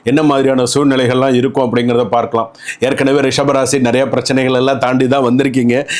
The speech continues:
இருந்தாலும் உங்ககிட்ட விஷயம் தங்கல. உங்க, அதாவது உங்-, உள் விஷயம் வெளியேறும், ரகசியம் காக்கவும். என்னைக்கு நீங்க ரகசியத்தை கா-, காட்ட, கா-, அதாவது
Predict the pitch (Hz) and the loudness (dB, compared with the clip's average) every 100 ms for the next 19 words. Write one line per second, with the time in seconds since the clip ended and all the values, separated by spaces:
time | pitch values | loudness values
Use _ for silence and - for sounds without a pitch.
0 | - - 139 156 156 147 135 160 156 - | -6 0 2 2 2 2 2 0 -4 -4
1 | 131 143 135 131 135 160 127 135 160 160 | 0 2 2 0 0 0 2 2 2 2
2 | 151 123 135 143 131 113 123 120 123 123 | 0 0 0 2 0 0 0 2 2 2
3 | 143 156 151 147 - - - - 139 165 | 2 2 2 0 -2 -10 -20 -4 0 2
4 | 170 139 180 226 185 160 165 160 170 139 | 2 2 2 2 0 0 0 0 0 0
5 | 151 143 127 131 117 - - 113 120 143 | 2 2 0 0 -4 -8 -8 -4 -2 0
6 | 202 202 185 175 170 131 127 131 123 104 | -2 0 0 0 0 -2 -2 -2 -2 -4
7 | - - 127 165 185 175 170 151 131 139 | -12 -4 0 0 0 0 0 0 2 0
8 | 170 175 143 135 147 147 147 143 143 139 | 0 -2 -2 -2 -2 -2 -2 -2 0 -2
9 | 135 135 123 143 156 151 156 | 0 0 2 0 0 0 0